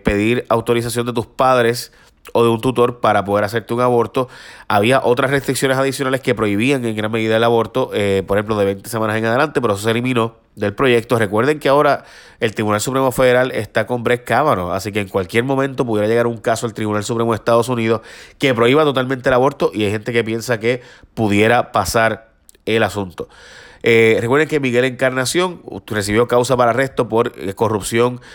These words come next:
bajo la Administración de Servicios Generales. También hay unas denuncias de que este individuo estaba cooperando con autoridades y que por eso es que realmente lo están procesando a nivel local, que supuestamente estaba cooperando por, eh, con otros asuntos relacionados a investigaciones federales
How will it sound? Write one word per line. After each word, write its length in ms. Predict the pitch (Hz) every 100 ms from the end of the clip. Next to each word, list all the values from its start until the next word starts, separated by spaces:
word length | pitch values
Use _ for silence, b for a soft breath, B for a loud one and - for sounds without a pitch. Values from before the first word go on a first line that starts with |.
| B B
bajo 240 | 110 113
la 40 | 110
Administración 540 | 107 104 101 92 110
de 120 | 113 107
Servicios 340 | 110 113 117
Generales. 420 | 123 135 143 135
También 460 | - 101 107 117 113 B B B
hay 340 | 104 110 120 -
unas 240 | 110 117
denuncias 400 | 113 127 127 127
de 100 | 110
que 80 | 98
este 140 | 95
individuo 260 | 113 113 113
estaba 300 | 101 107 104
cooperando 500 | 107 104 107 110 110
con 180 | 107 107
autoridades 640 | 104 101 117 123 143 147 123
y 80 |
que 100 | 104
por 160 | 92 95
eso 140 | 95
es 80 | 107
que 80 | 110
realmente 340 | 101 107 101
lo 80 | 107
están 340 | 95 104 107 107 B B B -
procesando 520 | 131 135 120 117 120
a 60 | 117
nivel 300 | 113 110 117
local, 480 | 127 120 120 123 _ _
que 100 | 113
supuestamente 440 | 101 95 95 107 104
estaba 260 | 117 110
cooperando 420 | 101 101 104 110
por, 300 | 107 107 117 - 98
eh, 140 | 92
con 160 | 95 98
otros 240 | 113 123
asuntos 640 | 117 - 131 117 117 110 B B B -
relacionados 380 | 113 104 110
a 40 | 117
investigaciones 600 | 113 98 104 - 101 104
federales 580 | 107 98 98 104 104